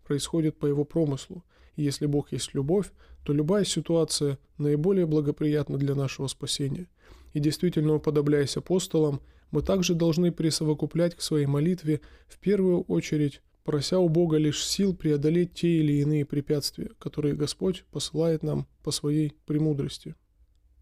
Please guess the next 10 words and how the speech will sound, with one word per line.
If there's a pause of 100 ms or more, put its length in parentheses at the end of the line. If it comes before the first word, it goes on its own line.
(220)
"И
по
молитве
их
поколебалось
место,
где
они
были
собраны,